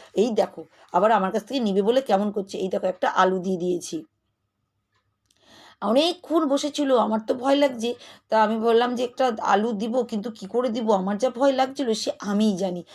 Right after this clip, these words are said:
ওর সঙ্গে কিন্তু কথা বলছি যে, "তুই খেয়ে বাবা চলে যা, আমার ভয় লাগছে জানা, সে আমিই জানি, তোমাদের আর কি বলবো আমি।" এদিকে কিন্তু ভিডিওটাও করছি, কারণ তোমাদেরকে একটু ভিডিও করে করে দেখাবো, তার জন্য।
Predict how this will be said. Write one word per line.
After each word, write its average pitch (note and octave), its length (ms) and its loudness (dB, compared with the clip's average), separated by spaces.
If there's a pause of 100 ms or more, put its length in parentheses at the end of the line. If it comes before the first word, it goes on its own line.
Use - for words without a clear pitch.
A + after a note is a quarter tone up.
(180)
ওর G3 100 -2
সঙ্গে A3 240 0
কিন্তু A#3 220 0
কথা A#3+ 240 0
বলছি G#3 260 0
যে, G#3+ 100 -4
"তুই A#3 200 -6
খেয়ে A3+ 260 0
বাবা A#3 200 0
চলে G#3+ 320 0
যা, F#3 180 -4 (320)
আমার A#3 220 0
ভয় G#3 280 2
লাগছে A3+ 280 0
জানা, C#4 280 0
সে A#3 160 -6 (100)
আমিই G3+ 360 -2
জানি, F3+ 240 -6 (300)
তোমাদের G#3+ 300 0
আর A#3+ 180 4
কি B3 120 -10
বলবো F#3+ 420 0
আমি।" F3 200 -6 (340)
এদিকে A3+ 260 0
কিন্তু A#3 260 -6
ভিডিওটাও B3 520 2
করছি, A#3+ 460 -2 (240)
কারণ A3 220 2
তোমাদেরকে A3 380 0
একটু A#3+ 160 -6
ভিডিও A3 300 2
করে A3+ 200 2
করে C4 160 -2
দেখাবো, A3 420 0
তার G3 260 -2
জন্য। F3+ 280 -8